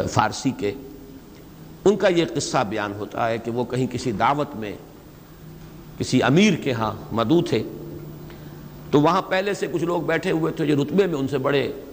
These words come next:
کم تر تھے، لیکن یہ کہ جگہ انہیں ایسی ملی کہ جو اس محفل کے اعتبار سے ذرا ان کے اپنے مقام کے اعتبار سے فروغ تھی۔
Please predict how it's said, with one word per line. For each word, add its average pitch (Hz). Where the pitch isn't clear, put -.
کم 196
تر 240
تھے، -
لیکن 147
یہ 160
کہ 156
جگہ 156
انہیں 202
ایسی 170
ملی 123
کہ 117
جو 123
اس 120
محفل 131
کے 123
اعتبار 104
سے 117
ذرا 98
ان 160
کے 151
اپنے 139
مقام 123
کے 113
اعتبار 95
سے 120
فروغ 117
تھی۔ -